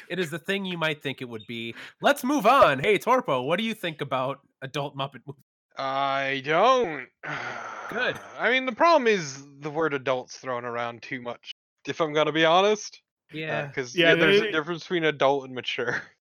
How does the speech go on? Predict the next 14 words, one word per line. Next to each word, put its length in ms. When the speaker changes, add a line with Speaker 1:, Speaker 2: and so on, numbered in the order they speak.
Speaker 1:
Yeah, 180
it's 260
a 240
phrasing 600
thing 180
on 100
mine. 200
Speaker 3:
No, 280
I'm 160
just 160
saying 240
in 180
general, 540
it's 440